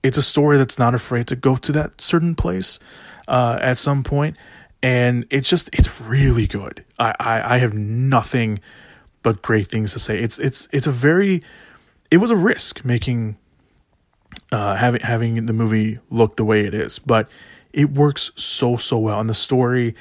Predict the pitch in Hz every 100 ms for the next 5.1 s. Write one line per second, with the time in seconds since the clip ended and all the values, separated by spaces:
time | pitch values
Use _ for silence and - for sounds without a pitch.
0 | - - - 127 - 139 147 - - -
1 | - 147 127 - - 143 143 139 107 107
2 | 113 120 120 117 113 123 - - 123 113
3 | 123 - - 139 - 139 - 165 175 143
4 | 147 165 147 147 139 135 143 147 139 123